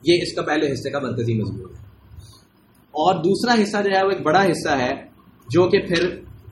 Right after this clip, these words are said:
آیت نمبر چالیس سے لے کر پہلے پارے کے آخر تک چلا گیا ہے، اور یہ حصہ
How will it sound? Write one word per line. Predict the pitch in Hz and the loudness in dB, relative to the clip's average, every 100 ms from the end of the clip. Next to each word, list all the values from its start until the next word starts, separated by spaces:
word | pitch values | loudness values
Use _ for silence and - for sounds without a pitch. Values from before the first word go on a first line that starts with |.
| - - - - | -20 -20 -20 -2
آیت | 139 175 180 | 2 2 2
نمبر | 185 190 | 0 -2
چالیس | 170 156 202 202 | 0 4 4 2
سے | 180 | 0
لے | 151 | 0
کر | 139 147 - | -2 -4 -4
پہلے | 165 185 | 0 0
پارے | 185 143 147 | 0 0 -2
کے | 156 | -2
آخر | 135 - 139 | -2 -2 -6
تک | 139 - | -8 -6
چلا | 127 135 | -4 -2
گیا | 117 107 | -2 -2
ہے، | 113 - - - - - | -4 -10 -18 -20 -20 -6
اور | 143 147 151 - - _ _ _ _ _ _ _ _ _ 131 127 | 0 2 2 -2 -14 _ _ _ _ _ _ _ _ _ -4 4
یہ | 202 175 | 6 6
حصہ | 147 151 143 - | 0 2 2 0